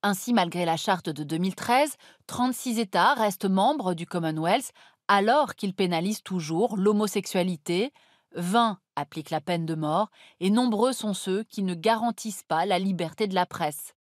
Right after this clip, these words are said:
Par ailleurs, le Rwanda n'a pas été inquiété suite aux élections présidentielles de deux mille dix-sept, quand le vainqueur, Paul Kagame, a recueilli quatre-vingt-dix-huit virgule huit pour cent des voix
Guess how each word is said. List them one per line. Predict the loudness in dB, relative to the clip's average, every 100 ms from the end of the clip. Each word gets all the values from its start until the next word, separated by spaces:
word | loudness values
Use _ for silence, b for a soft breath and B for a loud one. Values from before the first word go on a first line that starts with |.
| _ _ _ _ _ _ _
Par | 0 2
ailleurs, | 2 2 4 2 B B B
le | 0
Rwanda | 2 4 4 6 6
n'a | 4
pas | 4 4 4
été | 0 0
inquiété | 0 -2 -4 -2 -2
suite | -2 -8 -6
aux | -4
élections | -2 -4 -4 -6
présidentielles | -4 -4 -4 -2 -2 0 -2
de | -2
deux | -2
mille | -2 -4
dix-sept, | -8 -4 0 0 -2 b b b _
quand | -4
le | -2 -2
vainqueur, | -2 0 2 2 2
Paul | -2 -2
Kagame, | -2 -2 -2 0 -2 -4 B B B
a | 2
recueilli | 2 0 0 0 -2
quatre-vingt-dix-huit | -2 -4 -2 0 0 0 -2 -2 -2
virgule | -2 -2 -2 -2
huit | -2
pour | -4 -8 -4
cent | 0 2
des | 2
voix | 2 4 4